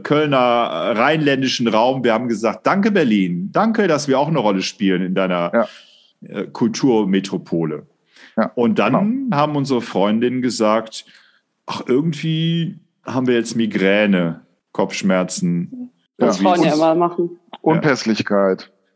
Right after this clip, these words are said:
Speaker 1: Ja.
Speaker 2: Ja.
Speaker 1: Und dann wollten wir noch
Speaker 2: Genau.
Speaker 1: kno-, knobeln, wer von uns denn jetzt mit, mit den Frauen nach Hause geht. Aber wahrscheinlich haben wir beide gesagt, „Nee,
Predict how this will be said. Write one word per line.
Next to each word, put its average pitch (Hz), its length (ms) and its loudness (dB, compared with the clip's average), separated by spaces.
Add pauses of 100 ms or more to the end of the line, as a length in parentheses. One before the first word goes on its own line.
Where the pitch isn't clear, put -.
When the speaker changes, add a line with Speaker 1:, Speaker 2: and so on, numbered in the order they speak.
(120)
Speaker 1:
Ja. 117 60 2
Speaker 2:
Ja. - 220 -4 (260)
Speaker 1:
Und 117 60 0
dann 107 180 6
wollten 139 240 2
wir 123 60 4
noch 101 280 2
Speaker 2:
Genau. 127 200 2
Speaker 1:
kno-, - 100 -6
knobeln, 143 560 2
wer 123 160 2
von - 160 -2
uns 135 160 -4
denn 113 100 2
jetzt 101 200 0
mit, 117 280 -2
mit 104 140 0
den 98 100 0
Frauen 104 300 2
nach 90 80 2
Hause 117 280 2
geht. 156 380 0 (580)
Aber 107 140 0
wahrscheinlich 127 360 2
haben 135 120 0
wir 120 80 2
beide 123 320 2
gesagt, 120 400 0
„Nee, 107 280 0